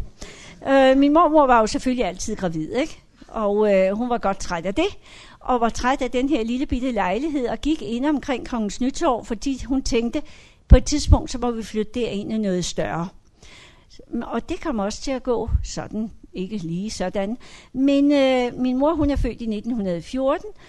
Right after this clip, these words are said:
og hun kan selvfølgelig så ikke huske noget om det her, som jeg vil fortælle om. Men i nitten hundrede seksten kommer min morfar hjem fra arbejde, og så siger han,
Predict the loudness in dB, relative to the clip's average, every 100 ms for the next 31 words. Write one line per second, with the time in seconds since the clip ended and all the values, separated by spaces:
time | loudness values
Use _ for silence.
0 | -20 -20 -20 _ -4 -4 -4 -6 -6 -6
1 | -6 -6 -4 -4 -4 -6 -8 -6 -4 -2
2 | -2 -4 -6 -6 -6 -8 -4 -2 -2 -6
3 | -8 -4 -2 0 0 -2 -6 -20 -12 -2
4 | 0 2 2 2 0 -2 -2 0 -2 -2
5 | 0 0 -4 -4 -6 -4 -2 -2 -2 0
6 | -2 -2 -4 -4 -4 -8 -6 -4 -4 -4
7 | -4 -6 -8 -8 -8 -6 -6 -6 -4